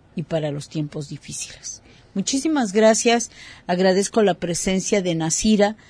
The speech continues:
desde luego del Sheikh Abdul Rauf y de Abdul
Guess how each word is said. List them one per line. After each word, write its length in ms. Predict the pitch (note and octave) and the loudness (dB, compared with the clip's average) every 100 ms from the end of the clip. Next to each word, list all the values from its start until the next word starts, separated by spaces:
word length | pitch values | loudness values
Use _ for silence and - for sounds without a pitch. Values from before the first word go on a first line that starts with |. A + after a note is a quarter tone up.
| - _ | -20 _
desde 280 | E3+ D#3+ F3 | -2 0 2
luego 500 | F3+ F#3+ F#3 G3+ G#3+ - | 4 4 4 2 0 -4
del 300 | F3 E3+ D#3+ | -2 0 0
Sheikh 400 | - G3+ F#3+ - | 0 0 0 -2
Abdul 480 | F#3 E3 E3 G#3 G#3 - | -2 0 2 2 2 2
Rauf 500 | F#3 F3+ A#3 - - - - - - - | 4 6 4 0 -16 -20 -20 -20 -14 2
y 120 | G#3+ | 6
de 300 | A3 A#3 C4 - | 6 6 2 0
Abdul 540 | F#3+ F3+ G#3 B3+ C4 | -2 2 4 4 2